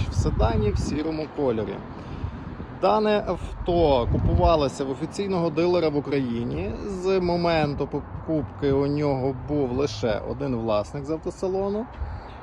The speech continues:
Ось ми її і викупили. З недоліків автомобіль має трохи мутні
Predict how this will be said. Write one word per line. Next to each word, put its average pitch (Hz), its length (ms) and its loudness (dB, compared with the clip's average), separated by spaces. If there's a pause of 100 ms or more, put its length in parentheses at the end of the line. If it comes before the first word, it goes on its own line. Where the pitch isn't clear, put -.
(200)
Ось - 220 -2
ми 156 160 -2
її 160 520 -2 (200)
і 170 60 0
викупили. 104 720 -4 (220)
З 135 280 0
недоліків 151 680 4 (460)
автомобіль 143 640 2 (1200)
має 151 400 6
трохи 156 320 0
мутні 170 460 2